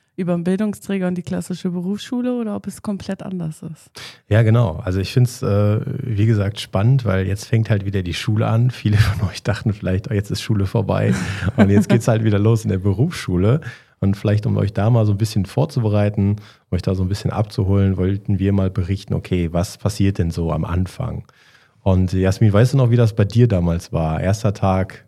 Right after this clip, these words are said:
Speaker 2: Schule, beziehungsweise du hast ja eine Umschulung gemacht,
Speaker 1: Genau,
Speaker 2: bei dir ist das
Speaker 1: ich
Speaker 2: ein
Speaker 1: hab
Speaker 2: bisschen
Speaker 1: eine,
Speaker 2: anders.
Speaker 1: ich hab eine Umschulung gemacht und tatsächlich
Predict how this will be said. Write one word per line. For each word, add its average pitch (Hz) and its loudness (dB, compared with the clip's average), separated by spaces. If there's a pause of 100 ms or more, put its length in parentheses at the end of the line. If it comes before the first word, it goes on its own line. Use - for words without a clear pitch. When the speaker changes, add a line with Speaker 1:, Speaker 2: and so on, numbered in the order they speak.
(120)
Speaker 2:
Schule, 110 2
beziehungsweise 92 -2
du 90 -2
hast 92 -2
ja 95 2
eine 87 0
Umschulung 110 0
gemacht, 107 4
Speaker 1:
Genau, 92 -2
Speaker 2:
bei 92 2
dir - -
ist 95 2
das 101 2
Speaker 1:
ich 98 0
Speaker 2:
ein 98 0
Speaker 1:
hab - 0
Speaker 2:
bisschen 92 0
Speaker 1:
eine, 87 0 (180)
Speaker 2:
anders. 139 0
Speaker 1:
ich - -6
hab 208 -4
eine 202 -4
Umschulung 196 -2
gemacht 165 -8
und 190 -8
tatsächlich 196 -6